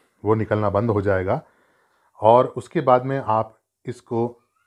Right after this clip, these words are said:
प्रोपेगेट करें। आप किसी तरह का भी कोई छोटा पॉट है, उसके अंदर आप well drained मिट्टी बना करके, और जैसे आप देख सकते हैं फ्रेंड्स, ये देखिए एक छोटा सा पॉट है हमने तैयार किया है, कितना सुंदर है।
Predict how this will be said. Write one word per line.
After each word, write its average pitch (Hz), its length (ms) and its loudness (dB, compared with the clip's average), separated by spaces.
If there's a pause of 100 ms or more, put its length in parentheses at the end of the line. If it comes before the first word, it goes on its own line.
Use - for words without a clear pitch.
(120)
प्रोपेगेट 107 400 -4
करें। 110 240 -2
आप 120 240 -2
किसी 117 200 -12
तरह 120 160 0
का 120 140 -2
भी 123 220 -2
कोई 113 240 -2
छोटा 113 280 -6
पॉट 110 300 -6
है, 117 140 -2
उसके 113 220 -8
अंदर 113 240 -2 (1200)
आप 117 160 2
well 123 280 2
drained 127 240 -2
मिट्टी 120 220 -4 (440)
बना 113 240 2
करके, 135 360 -2 (360)
और 107 280 -2 (160)
जैसे 120 220 0
आप 117 140 4
देख 117 200 0
सकते - 260 -4
हैं 117 80 -2
फ्रेंड्स, 127 340 -6
ये 110 100 -4
देखिए 104 300 -8
एक - 80 -14
छोटा 104 220 -6
सा 110 120 -2
पॉट 107 300 -6
है 131 140 -8 (280)
हमने 95 160 -10
तैयार 101 340 -4
किया 104 180 0
है, 143 120 -10 (1080)
कितना 113 180 -2
सुंदर 110 340 0
है। 127 180 -4